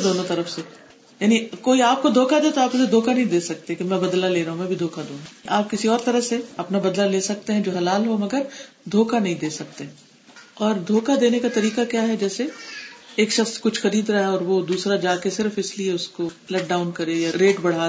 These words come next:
دے کہ وہ نہ خرید سکے، آپ نے اس سے منع کیا۔ اور کسی بھی قسم کے بزنس میں، کاروبار میں جھوٹ، دھوکہ دینا، اس پر شدید وعید آئی ہے۔ ابن ابی اوفا نے کہا کہ ناجش سود خار اور خائن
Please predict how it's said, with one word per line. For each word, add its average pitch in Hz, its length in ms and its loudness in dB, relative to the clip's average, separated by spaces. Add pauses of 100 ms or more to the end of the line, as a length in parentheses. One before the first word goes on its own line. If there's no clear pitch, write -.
دے 220 60 -2 (460)
کہ 190 80 0
وہ 190 140 4
نہ 190 80 2 (100)
خرید 156 200 0
سکے، 151 260 -8 (360)
آپ 220 220 2
نے 214 60 6
اس 208 80 4
سے - 120 0
منع 170 220 -2 (120)
کیا۔ 151 140 -2 (800)
اور 214 180 0
کسی 320 320 4
بھی 330 160 6
قسم 285 280 2
کے 262 80 2
بزنس 208 540 4
میں، 196 140 2
کاروبار 180 480 2
میں 190 320 0
جھوٹ، 208 480 4
دھوکہ 202 520 0
دینا، 170 340 -2 (400)
اس - 200 -4
پر 247 100 4
شدید 240 520 4
وعید 170 260 4
آئی 151 200 -2
ہے۔ 147 140 -12 (640)
ابن 226 200 6
ابی 233 200 4
اوفا 214 260 2
نے 269 120 2
کہا 202 280 -2
کہ 214 160 0
ناجش 180 640 0 (480)
سود 233 360 2
خار 196 280 0 (140)
اور 180 140 -2
خائن 180 360 -2